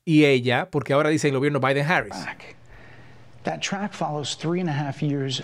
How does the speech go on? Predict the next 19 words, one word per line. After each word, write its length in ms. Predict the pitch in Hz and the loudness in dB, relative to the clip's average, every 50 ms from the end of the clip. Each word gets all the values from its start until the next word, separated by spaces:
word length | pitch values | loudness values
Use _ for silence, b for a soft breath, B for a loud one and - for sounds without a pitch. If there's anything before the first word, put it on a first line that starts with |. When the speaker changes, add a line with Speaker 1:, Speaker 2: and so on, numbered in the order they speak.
| - - | -8 -8
Speaker 2:
of 200 | 131 131 120 127 | -6 -6 -4 -4
you 560 | 131 143 196 240 - 123 117 135 165 170 - - | -2 -2 -2 -2 -2 -2 -2 -4 -4 -6 -8 -6
being 220 | - 147 139 139 123 | -6 -4 -4 -4 -4
vice 220 | 127 143 170 180 - | -4 -4 -4 -4 -4
president 500 | - 175 151 143 120 120 139 143 143 - - | -4 -4 -4 -4 -4 -2 -4 -4 -4 -6 -6
and 120 | - 123 123 | -6 -6 -6
President 380 | - - 151 143 - 147 127 110 | -4 -6 -6 -4 -4 -6 -4 -4
Biden 360 | 113 - 117 123 120 127 123 | -6 -6 -6 -4 -4 -4 -4
being 220 | 117 120 117 117 | -4 -4 -6 -6
president. 580 | 113 - - 127 110 101 - - - - - - B B B B B B B - | -6 -6 -6 -6 -4 -6 -8 -8 -10 -14 -16 -16 B B B B B B B -6
That 200 | 147 180 214 214 | -4 -4 -4 -4
is 380 | 196 156 151 139 - 160 156 - - - - | -4 -2 -2 -4 -4 -6 -10 -14 -20 -14 -8
what 160 | - 151 165 - | -6 -6 -4 -4
they're 80 | 160 | -4
saying, 320 | 143 - - - - 139 127 | -4 -4 -4 -4 -6 -6 -4
seventy-nine 720 | - - - 175 202 190 214 180 175 165 156 160 170 185 180 | -6 -4 -4 -6 -4 -4 -4 -4 -2 -2 -2 -2 -2 -4 -4
percent 440 | 185 - 147 - - - - - - | -4 -6 -4 -4 -6 -6 -8 -8 -8
of 120 | 123 117 | -8 -8
them. 200 | - - - - | -8 -12 -14 -14